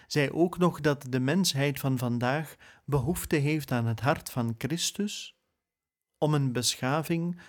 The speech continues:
van liefde op te bouwen. Het christelijk eerherstel mag niet alleen maar begrepen worden als een geheel van uiterlijke werken, hoe onontbeerlijk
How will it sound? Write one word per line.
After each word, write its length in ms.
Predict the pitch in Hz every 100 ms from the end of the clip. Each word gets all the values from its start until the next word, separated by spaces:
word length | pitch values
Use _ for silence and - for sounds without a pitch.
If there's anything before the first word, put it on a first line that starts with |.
| _
van 260 | - 156 131
liefde 400 | 139 131 143 -
op 200 | 123 -
te 140 | 127
bouwen. 500 | 123 120 123 123 135 _ _ _ _ _ _ _ _ _ _ _ _ _ _ _ _ _
Het 260 | - 147 - _
christelijk 640 | - 208 202 - 160 - _ -
eerherstel 1000 | 143 180 143 113 135 - - 135 147 143 - - -
mag 260 | 143 139
niet 260 | 143 185 -
alleen 320 | 127 139 175
maar 220 | 143 127
begrepen 600 | 110 120 123 135 170 143
worden 540 | 127 131 123 131 127 131 - _ _ _
als 200 | 147 139
een 200 | 139 131
geheel 440 | 117 123 127 151 151
van 320 | 139 127 -
uiterlijke 720 | 147 165 175 139 127 127 123
werken, 580 | 117 135 135 127 123 127 - _ _ _ _
hoe 240 | - 151
onontbeerlijk 1000 | - 151 139 131 120 135 143 180 180 180